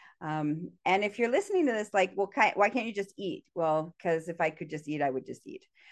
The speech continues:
Um, the, my body is a very delicate flower. So it may be a very orgasmic flower, <laughs> but it's a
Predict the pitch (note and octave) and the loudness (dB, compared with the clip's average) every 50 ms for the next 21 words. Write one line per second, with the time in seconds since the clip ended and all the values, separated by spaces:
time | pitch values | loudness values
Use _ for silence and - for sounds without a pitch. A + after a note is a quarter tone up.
0 | - - - - D3+ D#3 D#3 D3+ D3 D3+ D3+ D3+ D3 C#3+ D3 D3 D3 C#3+ - - | -20 -18 -10 -4 0 0 2 2 2 2 2 2 2 2 4 2 2 0 -2 -6
1 | _ - - E3 E3 D#3+ D#3 D#3+ D#3+ D3+ D3+ D3+ D3+ C#3+ D3 D3+ D#3 D#3 D#3 D3+ | _ -10 -10 -8 -6 -2 0 2 4 4 4 4 2 0 0 0 0 2 2 2
2 | D3 D3 D3+ D#3+ E3+ F3 F3+ F3+ E3 E3 D#3+ D#3+ D3+ D3+ - - A#2 D#3 D3 D3 | 2 4 6 8 8 8 6 4 0 -2 -4 -6 -6 -6 -6 -6 -4 -6 -4 -6
3 | D#3+ D3 D3 - - D#3+ D#3+ D#3+ E3 D#3+ E3 E3+ D#3+ D3+ D3 D3 D3+ D3 D3 D3 | -8 -12 -8 -2 0 0 2 4 2 2 2 0 -2 -2 0 0 0 0 0 -2
4 | D3 - - C3+ - - _ - C3+ C3+ C3 A2+ D#2+ - - - D#3+ - D#3 D3+ | -4 -4 -2 -4 -4 -4 _ -2 0 2 2 2 0 -2 -6 -8 -6 -2 0 2
5 | D3 C#3 C3+ - - - - F3 E3+ D#3 F#3 G3 G3+ G3+ F#3+ G#3 G#3 G3 F3 D#3+ | 2 2 0 -2 -6 -6 -4 -4 -2 -2 -2 0 0 0 0 2 4 4 4 4
6 | D#3 E3+ E3+ F3 F3 F3 - D#3+ E3 D#3+ D3+ D3 C#3+ D#3 D#3 E3+ F#3 - C4 C#4+ | 4 4 4 4 4 2 2 2 0 0 -2 -2 2 2 2 2 2 0 -2 -2
7 | C4 C4+ _ - E4 C#4+ D4+ D#4+ F4+ F#4+ G4+ B4 D5+ - - - - - F4+ - | -2 -2 _ -2 2 4 6 6 8 8 10 10 10 10 8 -2 -14 -14 -14 -16
8 | - - - - - B4+ - - - _ _ _ - D#5 - - _ - G5+ - | -16 -16 -14 -10 -10 -10 -10 -10 -20 _ _ _ 0 0 0 0 _ 4 4 4
9 | - _ - - - - _ - - - _ _ - - - _ _ _ _ _ | 4 _ -2 -2 -2 -4 _ -12 -12 -12 _ _ -10 -10 -10 _ _ _ _ _
10 | _ _ _ _ _ _ _ _ _ _ _ - - - - _ _ - A3+ A4 | _ _ _ _ _ _ _ _ _ _ _ -20 -20 -20 -20 _ _ 6 6 6
11 | A4+ - - G4 G#4+ F4+ F4 F4 | 6 6 4 2 2 2 4 2